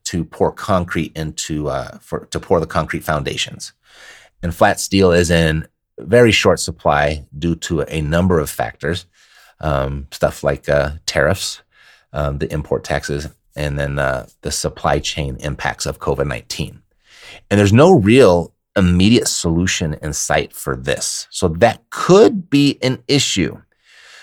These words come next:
that kind of counterbalances those housing permit reports. But there's also a seasonal upswing in inventory we typically expect that can increase supply.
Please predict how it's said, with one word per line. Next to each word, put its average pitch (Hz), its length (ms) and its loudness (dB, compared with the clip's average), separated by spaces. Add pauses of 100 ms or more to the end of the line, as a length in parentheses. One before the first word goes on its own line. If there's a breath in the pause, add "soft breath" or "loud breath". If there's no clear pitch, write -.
(160 soft breath)
that 95 220 4
kind 107 180 2
of 95 60 0
counterbalances 92 1040 2 (100)
those 87 220 0
housing 92 320 2
permit - 280 -6
reports. - 520 -4 (500 loud breath)
But 120 120 4
there's 139 180 8
also 160 560 6
a 113 60 6
seasonal 151 760 2 (160)
upswing 107 640 2
in 95 100 2
inventory 90 500 2
we 92 100 2
typically - 420 0
expect - 680 -2
that - 300 0
can 92 440 2
increase 82 380 -6
supply. - 540 -2